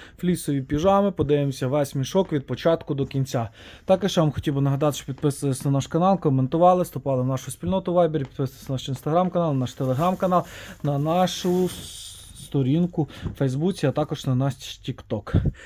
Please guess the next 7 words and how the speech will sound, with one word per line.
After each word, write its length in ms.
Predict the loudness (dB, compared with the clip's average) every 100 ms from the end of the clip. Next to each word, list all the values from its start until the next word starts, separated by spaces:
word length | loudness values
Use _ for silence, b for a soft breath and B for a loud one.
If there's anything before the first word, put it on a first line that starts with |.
| B B
Заварюємо 440 | 2 6 6 4
чайок, 260 | 0 -2 -2
достаємо 380 | -4 -4 -4 -4
печеньки. 580 | -4 -2 -2 0 -4 -6
Всім 240 | -8 -6 -6
приємного 400 | -4 -4 -4 -6
перегляду. 500 | -6 -6 -6 -8